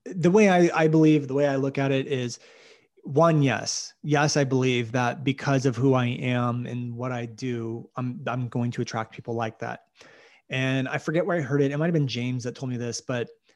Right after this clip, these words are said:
when you get people on your team, you need to have your personal power of who you are, how you wanna operate, the goals you wanna set, the vibration you wanna set.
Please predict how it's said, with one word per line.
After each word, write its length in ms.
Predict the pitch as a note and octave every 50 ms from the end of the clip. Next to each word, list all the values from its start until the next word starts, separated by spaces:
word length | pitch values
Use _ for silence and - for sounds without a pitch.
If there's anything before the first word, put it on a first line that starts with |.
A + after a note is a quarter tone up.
| _ _ _ _ _ _ _ _ _
when 160 | D3 D3+ D#3+
you 80 | E3
get 220 | D#3 F#3+ G#3 G3 -
people 320 | - F3+ - - D#3 D3+
on 140 | C#3 C3 B2+
your 100 | A#2 A2
team, 540 | G#2+ - - B2 A#2+ A#2+ B2 C#3 D3 D#3 D#3 - _ _ _ _ _ _ _ -
you 180 | D3 C#3 C#3+
need 140 | D3+ D#3+ D#3+
to 80 | D#3 C3
have 260 | A#2+ C3 C3 B2+ B2
your 160 | B2 B2+ C3
personal 380 | - - C#3+ C3+ - D3 C#3 B2
power 260 | G#2+ C3 C3 B2+ A#2+
of 80 | A2+
who 200 | - - - B2+
you 220 | B2 A#2+ B2 B2 A#2+
are, 140 | A#2+ A#2+ A#2
how 160 | - B2+ B2
you 140 | B2 B2 B2
wanna 240 | B2 B2 B2 A#2
operate, 340 | A#2 A#2 A#2 - B2 A#2+ A#2
the 60 | -
goals 280 | A2 - B2 B2 B2 A2+
you 120 | B2+ B2
wanna 160 | A#2+ A#2+ A#2 A2+
set, 200 | - C3 B2 -
the 60 | A2+
vibration 460 | A2+ A2+ A2+ A2+ A#2+ B2 - - B2
you 80 | A#2+ A#2+
wanna 160 | A#2 A#2 A2+
set. 380 | - - C3 B2 A#2 A#2 -